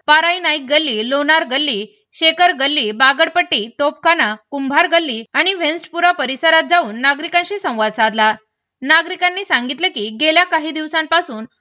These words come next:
पाणी कमी दाबाने येते, त्यामुळे घरगुती कामामध्ये अडथळा निर्माण होतात. या पार्श्वभूमीवर नगरसेविका ढोणे यांनी संबंधित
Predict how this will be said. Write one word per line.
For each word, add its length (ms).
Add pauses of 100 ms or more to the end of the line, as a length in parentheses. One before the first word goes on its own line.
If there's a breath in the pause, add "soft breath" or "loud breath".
(160)
पाणी 260
कमी 300
दाबाने 380
येते, 480
त्यामुळे 440 (300 soft breath)
घरगुती 420
कामामध्ये 520
अडथळा 420
निर्माण 380
होतात. 340 (120)
या 160
पार्श्वभूमीवर 840 (360)
नगरसेविका 760
ढोणे 360
यांनी 380
संबंधित 480